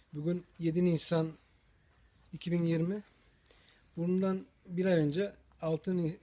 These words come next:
altı Mart'ta burada video çekmiştik yaprak leke hastalığıyla ilgili. O zaman yapraklarda yoğun bir hastalık vardı. O sırada biraz çok sulandığından dolayı ve yaprak budaması yapılmayınca içeri biraz havasız kalmıştı.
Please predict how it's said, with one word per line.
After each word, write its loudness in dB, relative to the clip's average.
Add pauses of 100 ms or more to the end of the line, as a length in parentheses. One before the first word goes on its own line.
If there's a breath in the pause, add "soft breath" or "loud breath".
altı -6
Mart'ta -2 (180)
burada -4
video 0
çekmiştik -10
yaprak 0
leke -6 (340)
hastalığıyla -2
ilgili. -6 (1160 soft breath)
O -8
zaman 0 (280)
yapraklarda 0 (360)
yoğun 2
bir -2 (160)
hastalık -2
vardı. 0 (1120 soft breath)
O -4
sırada 0
biraz 0
çok -6
sulandığından 0
dolayı -2
ve -4
yaprak -6
budaması -6
yapılmayınca -4 (140)
içeri -6
biraz -4
havasız -4
kalmıştı. -8